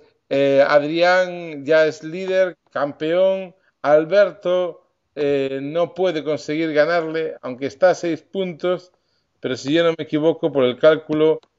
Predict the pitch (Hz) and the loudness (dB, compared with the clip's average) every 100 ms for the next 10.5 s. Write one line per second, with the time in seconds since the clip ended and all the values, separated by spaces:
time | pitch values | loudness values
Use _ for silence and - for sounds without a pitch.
0 | _ - 135 135 120 165 165 151 147 143 | _ -8 -2 -2 0 2 2 0 -4 6
1 | 156 147 143 143 151 147 160 156 156 _ | 6 8 8 6 0 0 -4 -4 -4 _
2 | _ _ - - _ - _ _ 123 147 | _ _ -20 -20 _ -20 _ _ -18 -8
3 | 143 147 127 139 139 160 156 156 151 143 | -4 -4 -4 -8 -6 -2 0 2 0 -2
4 | - _ _ _ _ - 123 156 151 143 | -12 _ _ _ _ -14 -8 -4 -2 -2
5 | 143 - - 175 156 151 151 147 135 135 | -4 -10 -14 -12 -8 -8 -6 -6 -6 -8
6 | - 160 - 143 - _ _ _ 135 160 | -2 -2 -2 -6 -6 _ _ _ -6 -6
7 | 147 135 117 - 185 156 156 156 _ _ | 2 2 2 0 2 4 2 0 _ _
8 | - - - 151 - 156 151 - _ 120 | -18 -14 -8 -8 -8 -4 -4 -4 _ -18
9 | - 139 131 123 135 147 170 165 165 165 | -14 -8 -4 2 4 4 2 0 2 0
10 | - - 127 120 | -2 -10 -8 -8